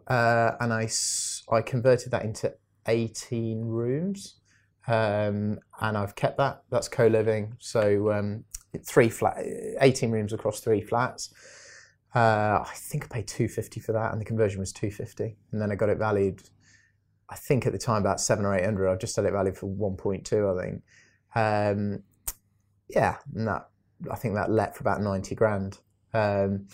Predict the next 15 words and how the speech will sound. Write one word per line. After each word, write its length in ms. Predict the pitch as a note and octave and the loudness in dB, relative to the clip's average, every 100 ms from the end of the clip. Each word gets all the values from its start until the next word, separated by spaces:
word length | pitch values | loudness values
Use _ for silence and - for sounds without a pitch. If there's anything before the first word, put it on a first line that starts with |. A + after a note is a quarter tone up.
| - - - | -20 -20 -16
so 160 | - C#3+ | 2 4
that 60 | A2 | 4
was 140 | G#2 | 4
nice. 360 | A2+ A#2 A2+ - | 4 4 2 4
Then 540 | B2+ A#2+ A#2 A2+ A2 - | 6 8 6 2 -2 0
I 160 | A2 | 0
did, 480 | G#2+ B2 A2+ A2 G#2 - - - | 2 6 8 8 4 -6 -6 0
um, 640 | A2 G#2 G2+ G2 F#2+ F#2 - _ _ _ _ C3+ | 2 2 0 -2 -4 -8 -14 _ _ _ _ -8
uh, 380 | C#3+ - - - | -8 -8 -10 -10
what 120 | - | -12
did 140 | - A2+ | -12 -10
I 120 | A2+ | -10
do? 420 | A#2 C3 A#2 A2+ G2+ | -4 0 2 2 2
I 120 | A2+ | 4
did 320 | C3 A#2 | 4 2